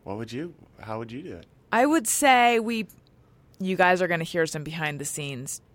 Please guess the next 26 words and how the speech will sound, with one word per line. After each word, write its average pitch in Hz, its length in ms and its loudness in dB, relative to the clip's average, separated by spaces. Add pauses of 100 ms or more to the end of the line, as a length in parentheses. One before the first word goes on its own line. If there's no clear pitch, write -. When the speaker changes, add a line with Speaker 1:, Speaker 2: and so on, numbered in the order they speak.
Speaker 2:
chit-chat. - 500 -8 (320)
I 240 80 2
would 277 140 0
say 320 240 4
we, 285 140 0 (120)
we, 254 220 0
uh, 233 260 4
we, 233 300 -4
we 220 180 -6
say 214 460 2
that 175 180 0
we'll 196 140 2
be 202 80 -2
back 180 380 2 (880)
a 196 60 -2
little 185 160 2
bit 165 140 0
later 170 600 4 (140)
to 185 100 -6
answer 165 320 -2
a 151 60 -2
few 156 140 -8
Twitter - 280 -2
questions. - 560 -10 (600)
Speaker 1:
Okay. 269 300 -8 (420)
Speaker 2:
Okay. 139 280 -6